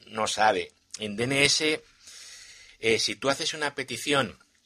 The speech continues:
mira, os cuento. Una petición de D N S funciona con U D P, puerto cincuenta y tres, ¿vale? U D P es un protocolo de capa cuatro, bla, bla, bla, bla, bla, bla, pero tiene la característica que no es orientado a la conexión. Orientado a la conexión significa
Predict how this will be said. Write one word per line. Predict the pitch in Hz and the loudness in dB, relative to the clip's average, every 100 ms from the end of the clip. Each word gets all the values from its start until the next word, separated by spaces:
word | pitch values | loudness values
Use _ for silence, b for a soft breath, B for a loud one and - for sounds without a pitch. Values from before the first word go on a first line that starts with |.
| _ - | _ -8
mira, | 120 117 82 | 2 4 4
os | - | 2
cuento. | 95 92 - | -2 -2 -6
Una | 160 196 | 2 2
petición | 165 127 120 | 2 -2 0
de | 107 | 2
D | 147 | 2
N | 151 147 | 2 0
S | 151 202 | 0 -4
funciona | - 101 110 120 | -4 -6 -4 -4
con | - 107 | -2 -2
U | 110 | 0
D | 107 | -2
P, | - 113 101 _ _ _ _ _ | 2 2 2 _ _ _ _ _
puerto | 101 117 | -6 -6
cincuenta | 110 90 - - | -8 -10 -14 -16
y | |
tres, | - - | -18 -18
¿vale? | - 87 98 | -14 -14 -8
U | - 170 | -4 0
D | 180 | 0
P | - 175 170 - B B B B B B B | 2 0 0 -6 B B B B B B B
es | 113 117 | -12 -8
un | |
protocolo | 113 104 92 123 120 104 | -6 -4 -4 -2 -2 -4
de | 95 | -6
capa | 95 95 | -8 -10
cuatro, | - 135 127 - 104 | -6 -2 -2 -4 -14
bla, | - - | -12 -10
bla, | 123 110 | -6 -6
bla, | 98 95 | -2 -2
bla, | 131 127 | 0 0
bla, | 113 | 0
bla, | 120 156 - | 0 0 0
pero | 127 120 | -6 -6
tiene | 151 165 | -2 2
la | 165 | 4
característica | 139 135 139 135 156 156 | 4 4 2 0 0 -2
que | 120 | -2
no | 113 | -4
es | 127 | -4
orientado | 127 110 117 | -4 -4 -2
a | 123 | 0
la | |
conexión. | 110 85 - - 60 - _ _ _ _ B B B B B B B B _ | -2 -2 0 0 -2 -12 _ _ _ _ B B B B B B B B _
Orientado | 135 139 135 147 208 | 2 2 2 4 4
a | |
la | |
conexión | 202 175 147 190 | 4 2 0 -2
significa | 190 147 165 170 175 - | -2 -4 -6 2 2 2